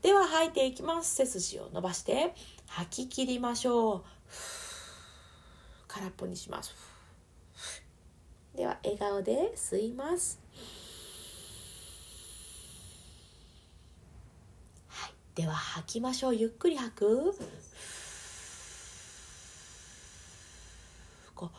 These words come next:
ふーっと力が抜けていくリラックスを感じてください。吐き切る。また笑顔にして、背筋も伸ばして吸います。吐きます。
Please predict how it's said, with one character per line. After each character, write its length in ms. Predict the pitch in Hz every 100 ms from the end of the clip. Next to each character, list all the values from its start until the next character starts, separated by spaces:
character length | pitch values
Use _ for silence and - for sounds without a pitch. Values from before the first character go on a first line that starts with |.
| -
ふ 400 | - 240 262 285
ー 40 |
っ 20 | 285
と 140 | 226
力 380 | - - 226 196
が 100 | 175
抜 140 | 170
け 120 | 165
て 120 | 165 170
い 120 | 170
く 240 | - 233 233 - -
リ 100 | -
ラ 120 | 160 214
ッ 60 | -
ク 80 | 247
ス 160 | - 233
を 160 | 294
感 280 | 311 196 190
じ 140 | 196
て 100 | 220
く 100 | 220
だ 220 | 226 226 233
さ 220 | 262 311
い。 80 | 339 - - - -
吐 280 | 214 208 185
き 60 |
切 120 | 196
る。 360 | 180 196 302 349 - - - - - - - - - - - - 196
ま 160 | 226
た 200 | 233 - -
笑 80 | 190
顔 200 | 185 185
に 160 | 190
し 80 | -
て、 280 | - 254 339
背 160 | -
筋 260 | 233 196 185
も 140 | 190
伸 120 | 185 190
ば 140 | 269
し 80 | -
て 200 | - -
吸 200 | - 190
い 260 | 190 165 151
ま 220 | 220 294
す。 180 | - - - - - - - - - - - - - - - - - - - - - - - - - - - - - - - - - - - - - - - - - - - - - - -
吐 200 | - 165
き 160 | - 240
ま 500 | 262 254 254 247 247
す。 280 | - -